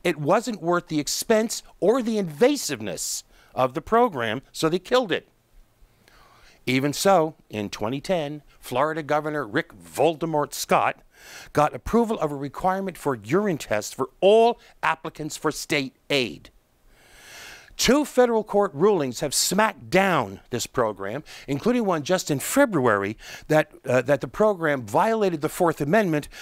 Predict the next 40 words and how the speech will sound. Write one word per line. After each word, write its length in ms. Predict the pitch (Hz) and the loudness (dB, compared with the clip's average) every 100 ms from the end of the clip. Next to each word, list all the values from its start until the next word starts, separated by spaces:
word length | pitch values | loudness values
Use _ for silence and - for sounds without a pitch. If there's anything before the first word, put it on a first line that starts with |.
| - | -2
by 160 | 139 143 | 0 2
not 260 | 175 208 | 0 0
showing 380 | - 175 170 165 | -2 -2 -2 -2
a 80 | 151 | -6
substantial 800 | - 135 - - 190 190 - 165 | -8 -10 -6 -2 -2 -2 -4 -4
need 460 | 127 143 175 175 - | -4 -2 -2 -4 -10
for 320 | - 120 104 | -4 -2 -2
it. 160 | 87 - - _ _ - - - - | -4 -8 -20 _ _ -20 -20 -18 -6
The 80 | 131 | -4
court 300 | - 220 240 | 2 2 2
said, 320 | - 175 143 | 0 2 0
quoting, 520 | - 214 196 113 82 - - - | 0 2 4 2 -6 -14 -20 -10
"There 180 | - 127 | -2 0
is 140 | 117 104 | 0 0
nothing 360 | 175 220 220 | 0 -2 -6
inherent 540 | 214 190 147 117 104 - | -8 -6 -2 -2 -4 -8
in 140 | 120 | -8
the 60 | 117 | -8
condition 500 | 131 117 175 196 180 | -6 -2 -2 -2 -2
of 160 | 135 | -2
being 240 | 135 135 131 | 0 0 0
impoverished 800 | 127 - - 170 101 90 - - - - | -4 -2 2 2 0 -6 -8 -14 -14 -4
that 160 | 123 | -4
supports 440 | - 139 160 208 - | -2 -2 2 0 0
a 60 | |
conclusion 540 | - 196 151 135 117 117 | -8 -6 -2 -2 -2 -4
that 160 | 120 | -4
there 180 | - 135 | 0 0
is 140 | 139 123 | 0 -2
a 100 | 131 | -4
concrete 640 | - 185 208 - 196 170 | -2 0 0 -2 -4 0
danger 520 | - 208 175 110 104 - - - | 0 0 0 0 0 -2 -10 -2
that 160 | 127 | -2
impoverished 500 | 123 - 156 165 175 | -2 0 2 2 -2
individuals 640 | - 156 135 147 123 123 117 | -6 -6 -4 -4 -2 -4 -2
are 140 | 120 | -4
prone 500 | - - 156 156 156 | -4 -2 0 0 -2
to 160 | - 131 | -6 -10
drug 400 | 113 127 139 101 | -2 0 0 -2
use." 500 | 104 78 - - | -10 -8 -10 -10